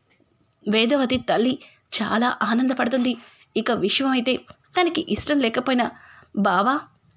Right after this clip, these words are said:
రండి, ప్రేమ" అని రేవతి అయితే నిజంగానే వాళ్ళిద్దరినీ ఆ ఇంటికి సంతోషంగా తీసుకొచ్చారనుకుని ప్రేమ దగ్గరికెళ్ళి ప్రేమని హగ్ చేసుకొని,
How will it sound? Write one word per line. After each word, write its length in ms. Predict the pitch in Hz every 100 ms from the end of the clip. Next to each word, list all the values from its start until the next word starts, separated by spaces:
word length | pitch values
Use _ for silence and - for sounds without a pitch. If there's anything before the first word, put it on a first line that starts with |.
| -
రండి, 400 | 220 226 262 233 _ _ _ _ -
ప్రేమ" 320 | 226 226 269 - _ _ _ _ _ _ _ _ - _ _
అని 300 | 233 254 247 - _ _
రేవతి 460 | 214 202 208 254 262
అయితే 320 | 254 254 247 - - _
నిజంగానే 560 | 233 254 339 320 262 269
వాళ్ళిద్దరినీ 720 | 226 185 185 185 262 254 254 - _ _ 226
ఆ 100 | 226
ఇంటికి 400 | 208 214 240 254
సంతోషంగా 640 | - - 247 262 240 247
తీసుకొచ్చారనుకుని 840 | 240 247 - 262 262 254 254 240 233 - _ _ _ - -
ప్రేమ 220 | 285 302
దగ్గరికెళ్ళి 540 | 285 240 247 254 247 254 _ _ -
ప్రేమని 320 | 214 240 262
హగ్ 280 | 247 240 -
చేసుకొని, 420 | 254 - 247 240